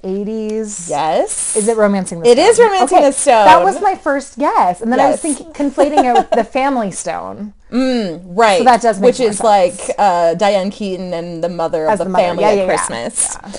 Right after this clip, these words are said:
Speaker 2: Great.
Speaker 1: Long
Speaker 2: All right. I've got a few more on here. So let's do this one. Combative road trip.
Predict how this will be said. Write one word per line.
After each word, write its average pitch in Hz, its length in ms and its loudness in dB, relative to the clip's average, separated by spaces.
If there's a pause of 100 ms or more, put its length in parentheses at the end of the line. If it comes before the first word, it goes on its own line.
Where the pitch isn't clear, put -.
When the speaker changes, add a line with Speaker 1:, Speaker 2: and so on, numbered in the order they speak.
(200)
Speaker 2:
Great. 254 320 6
Speaker 1:
Long 175 120 2
Speaker 2:
All 262 120 8
right. 233 280 8
I've 214 120 2
got 262 280 8
a 269 40 2
few 349 260 2
more 320 220 6
on 254 240 6
here. 233 480 8
So 214 400 4
let's 190 240 2
do 262 120 -4
this 220 280 -2
one. 233 380 2 (360)
Combative 254 640 4
road 180 360 4
trip. 226 480 0